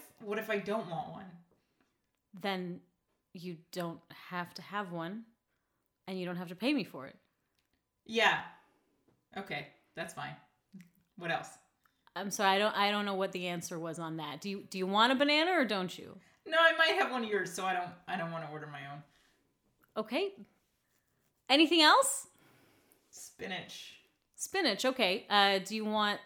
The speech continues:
Speaker 2: um, the loose spinach or the one in the plastic box?
Speaker 1: No, yeah, loose. There, there is no plastic box. What do you, show me that.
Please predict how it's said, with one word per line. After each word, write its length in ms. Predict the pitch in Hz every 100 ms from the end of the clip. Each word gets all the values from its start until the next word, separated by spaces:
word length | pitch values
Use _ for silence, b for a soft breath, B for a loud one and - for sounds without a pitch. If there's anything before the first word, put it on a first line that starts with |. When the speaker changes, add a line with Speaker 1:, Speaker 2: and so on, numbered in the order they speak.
| -
Speaker 2:
um, 460 | 190 185 175 170 170
the 100 | 185
loose 260 | 196 269 330
spinach 540 | - 339 403 440 - 247
or 120 | 226
the 100 | 214
one 260 | 202 214 226
in 120 | 214
the 80 | 196
plastic 720 | - 226 220 214 214 - -
box? 240 | 196 175
Speaker 1:
No, 240 | 208 180 -
yeah, 280 | 175 160 160
loose. 460 | 185 139 - - - 156
There, 200 | 160 - - _ _ _ _ _ _ _ -
there 180 | 269 311
is 180 | 392 392
no 140 | 403
plastic 800 | 381 - 220 220 - 220 - -
box. 480 | 175 175 156 - -
What 120 | 226
do 40 | 277
you, 80 | - - -
show 260 | - 311
me 120 | 330 165
that. 320 | - -